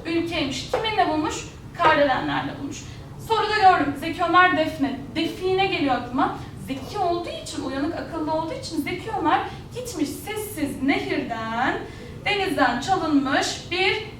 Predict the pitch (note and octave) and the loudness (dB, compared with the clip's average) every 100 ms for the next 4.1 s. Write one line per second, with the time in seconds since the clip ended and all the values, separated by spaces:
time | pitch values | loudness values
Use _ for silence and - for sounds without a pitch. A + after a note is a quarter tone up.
0 | - E4 E4+ F#4 F#4 F#4+ A#3+ - C#4+ F#4+ | -6 -4 -4 0 2 2 0 -4 -4 -4
1 | - - - F#4+ F#4+ G4+ G#4+ G#4 E4+ C#4 | -6 -10 -4 0 0 0 -2 0 2 2
2 | A3+ A3+ G#4 - - - - F#4 F4+ E4+ | 0 -2 -2 -2 -8 -12 -4 2 4 4
3 | C#4+ B3 A3+ C#4 C#4 D4+ D4 - - C#4+ | 0 0 -2 -6 -4 -2 -2 -4 -8 -8